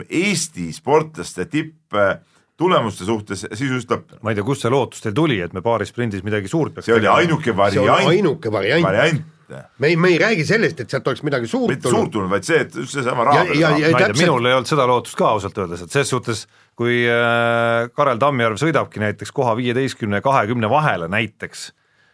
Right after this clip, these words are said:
Speaker 2: siis, äh, enam-vähem ongi see M M läinud üsna ootuspäraselt.
Speaker 3: Ootuspäraselt küll, aga, aga ei tule neile pappi juurde ega mitte midagi. Ja kusjuures ma ütlen, kui nüüd tuleb, äh, laskesuusatajad, kuulake,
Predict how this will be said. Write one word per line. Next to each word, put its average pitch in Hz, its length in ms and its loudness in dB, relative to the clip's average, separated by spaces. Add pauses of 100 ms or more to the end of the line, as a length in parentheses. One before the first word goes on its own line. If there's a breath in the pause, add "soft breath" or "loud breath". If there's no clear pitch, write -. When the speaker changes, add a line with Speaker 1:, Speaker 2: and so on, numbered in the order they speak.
(120)
Speaker 2:
siis, 107 200 -6 (100)
äh, 117 60 -2 (100)
enam-vähem 127 400 2
ongi 135 240 0
see 127 160 0
M 139 140 0
M 139 100 -2
läinud 151 320 0
üsna 151 160 -2
ootuspäraselt. - 560 -8
Speaker 3:
Ootuspäraselt 165 720 0
küll, 240 260 0
aga, 107 140 2 (180)
aga 131 220 2 (100)
ei 135 160 0
tule 147 240 0
neile 107 240 0
pappi - 380 -4
juurde 175 260 2
ega 165 140 0
mitte 175 180 -6
midagi. 151 240 0 (180 loud breath)
Ja 131 120 -2
kusjuures 190 340 0
ma 147 140 0
ütlen, 135 180 -2
kui 127 140 -2
nüüd 123 180 -4
tuleb, 120 320 -2
äh, - 320 -8
laskesuusatajad, 120 800 -4
kuulake, - 460 -2